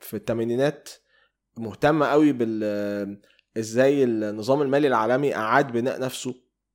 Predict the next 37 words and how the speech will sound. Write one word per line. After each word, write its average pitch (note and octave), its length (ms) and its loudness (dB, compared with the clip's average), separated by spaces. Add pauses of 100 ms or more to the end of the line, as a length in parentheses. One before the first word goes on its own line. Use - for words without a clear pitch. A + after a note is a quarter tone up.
(120)
آه، G2+ 240 -6
مرة C3 260 4
تانية C3+ 500 -2
بعد A#2 260 0
ما G#2+ 120 -6
كان C3 160 -4
انهار B2 360 0
تماما، B2 580 -2
آه، F#2+ 320 -10
في - 100 -16
الحرب A#2+ 260 -4
العالمية G2+ 320 -4
التانية. E2+ 400 -12 (580)
آه، G2+ 400 -4
وإزاي A#2 340 2
لما E3 180 4
أعاد D3 220 2
بناء D3+ 200 0
نفسه D#3 340 -2
خلق D#3+ 300 4
لنفسه C#3 360 -2
نوع D3+ 200 2
من A#2+ 160 -4
القوة A#2+ 300 -2
الهيكلية. G2+ 640 -6 (360)
مفهوم C#3+ 280 -6
القوة D#3+ 220 0
الهيكلية C#3+ 560 0
هنا D3+ 160 -2
هو D3 200 2
مفهوم، C3 800 -4
آه، G2+ 360 -6
معناه A#2 480 -2
إنه، B2 460 -4
آه، G2+ 560 -6
في - 260 -2
لاعبين C3 600 2